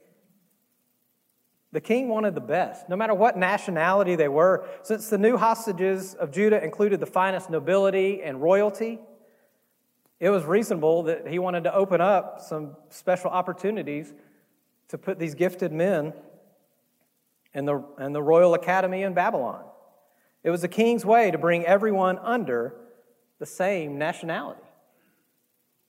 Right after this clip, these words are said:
Instead of this people group, this people group, this people group, they're all Babylonians. They're all under his rule.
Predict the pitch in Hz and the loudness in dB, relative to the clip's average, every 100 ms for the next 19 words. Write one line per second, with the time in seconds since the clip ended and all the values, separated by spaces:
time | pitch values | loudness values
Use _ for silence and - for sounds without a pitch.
0 | _ _ _ _ _ _ _ _ 196 147 | _ _ _ _ _ _ _ _ -4 -2
1 | 135 214 214 196 156 175 170 180 190 185 | 0 -2 -2 -6 -4 -4 -4 -4 -4 -6
2 | 151 160 160 139 208 - 131 120 117 117 | -6 -6 -6 -4 -6 -6 -8 -8 -10 -10
3 | 120 - _ _ _ _ _ _ _ _ | -12 -16 _ _ _ _ _ _ _ _
4 | _ _ _ _ _ _ _ _ - 131 | _ _ _ _ _ _ _ _ -8 -2
5 | 151 135 147 143 131 165 110 - _ _ | 0 0 0 -2 -4 -8 -12 -20 _ _
6 | _ _ _ _ _ _ _ _ _ _ | _ _ _ _ _ _ _ _ _ _
7 | _ _ _ _ _ _ - 131 139 151 | _ _ _ _ _ _ -10 0 2 4
8 | 156 147 135 156 131 127 165 123 - - | 2 -2 -4 -6 -6 -4 -4 -6 -10 -20